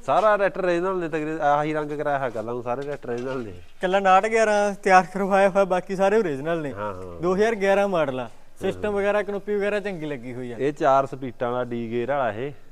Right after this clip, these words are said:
Speaker 2: ਚਾਰ
Speaker 1: ਡਬਲ
Speaker 2: ਸਪੀਟਾਂ।
Speaker 1: ਪੀ ਟੀ ਓ, ਹਾਂ, ਫੁੱਲ ਟੌਪ ਮਾਡਲ ਆ। ਇਹ ਥੋੜੇ ਪੀਸ ਆਏ ਹੋਏ ਨੇ।
Speaker 2: ਥੋੜੇ ਪੀਸ ਆਏ ਹੋਏ ਨੇ।
Speaker 1: ਹਾਂ, ਹਾਂ, ਹਾਂ।
Speaker 2: ਤੇ ਇਹਦੀ ਕੀ ਡਿਮਾਂਡ ਹੈ?
Speaker 1: ਇਹ ਬਸ ਸਵਾ ਨੌ ਲੱਖ ਦਾ ਦੇਵਾਂਗੇ।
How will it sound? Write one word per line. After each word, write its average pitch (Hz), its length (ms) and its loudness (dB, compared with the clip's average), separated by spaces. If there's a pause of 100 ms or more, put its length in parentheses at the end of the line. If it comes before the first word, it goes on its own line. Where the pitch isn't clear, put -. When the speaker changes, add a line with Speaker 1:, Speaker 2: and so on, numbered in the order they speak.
(140)
Speaker 2:
ਚਾਰ 180 220 6
Speaker 1:
ਡਬਲ 127 80 -2
Speaker 2:
ਸਪੀਟਾਂ। 117 280 -4
Speaker 1:
ਪੀ 110 60 -2
ਟੀ 104 60 -2
ਓ, - 20 -2
ਹਾਂ, 104 200 -6
ਫੁੱਲ 123 300 -6
ਟੌਪ 120 240 -2
ਮਾਡਲ 120 220 -6
ਆ। 131 40 -4
ਇਹ 135 40 -4
ਥੋੜੇ 143 280 -6
ਪੀਸ 151 220 -6
ਆਏ 123 140 -6
ਹੋਏ 110 80 -10
ਨੇ। 87 200 -10 (280)
Speaker 2:
ਥੋੜੇ 190 240 0
ਪੀਸ 208 240 -6
ਆਏ 156 200 0
ਹੋਏ 147 180 -4
ਨੇ। 120 80 -10
Speaker 1:
ਹਾਂ, 98 80 -12
ਹਾਂ, 85 60 -14
ਹਾਂ। 82 320 -16
Speaker 2:
ਤੇ 202 140 4
ਇਹਦੀ 226 300 2
ਕੀ 240 100 -2
ਡਿਮਾਂਡ 190 320 2
ਹੈ? 127 80 -8 (1600)
Speaker 1:
ਇਹ 170 680 -2 (200)
ਬਸ 151 260 0
ਸਵਾ 151 260 -2
ਨੌ 156 160 -4
ਲੱਖ 151 220 -8
ਦਾ 151 100 -4
ਦੇਵਾਂਗੇ। 127 500 -8